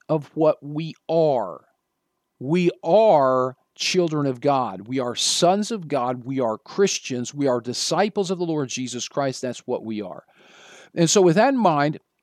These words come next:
edification requires identification. Edification in Christ requires identification with Christ. Look at what's, look at what Romans twelve one and two say. Romans twelve one.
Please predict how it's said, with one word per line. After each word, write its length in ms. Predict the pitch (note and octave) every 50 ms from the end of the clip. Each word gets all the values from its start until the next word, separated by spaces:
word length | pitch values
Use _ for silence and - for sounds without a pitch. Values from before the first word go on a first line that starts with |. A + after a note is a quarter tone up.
| _ _ -
edification 600 | - G#3 A3 G#3+ A3 G#3 - G3 F3 - - E3+
requires 360 | E3+ D3+ - E3 E3 E3 D3
identification. 800 | D#3 C#3+ C#3 D3 C#3+ C3+ C3+ B2+ - D#3 C#3+ C#3 - - F#2+ - -
Edification 560 | G#2+ C3 C#3 B2 C3+ B2 - D#3 D3 - D3
in 80 | C#3 -
Christ 360 | - F3+ F#3+ G#3+ A3+ - -
requires 400 | C#3+ C3 - - D3+ D3 D3+ C3+
identification 720 | C3+ B2 B2+ B2 A#2+ - B2 - - D3 C#3 - - B2+ C#3
with 160 | G#3+ C4 -
Christ. 380 | - - B2+ B2 B2+ C3+ - - _ _ _ _ _ _ _ _ _ -
Look 240 | - D3+ G#3+ D#4+ E4+
at 80 | E4+ D4
what's, 240 | D4 G#3+ - - -
look 300 | E3+ F3+ G3 F#3 D#3 G3
at 100 | C#3+ C#3
what 140 | E3 F3+ D#3
Romans 400 | D3+ E3 D3+ D#3 D#3 D3 - -
twelve 280 | - D#3+ D3 D3 C#3
one 260 | C3+ C3+ C3 B2+ B2 -
and 180 | B2 B2+ C3 -
two 200 | - - A#2 G#2+
say. 400 | - - - G#2+ F#2+ F#2 - - - _ _ _ _
Romans 540 | C3 B2+ D3+ F#3+ A3 A#3 A#3 A#3+ A#3 - -
twelve 320 | - - E3 E3+ E3 E3+ D#3+
one. 340 | C3+ A#2 G2 D#2+ C2+ C#2+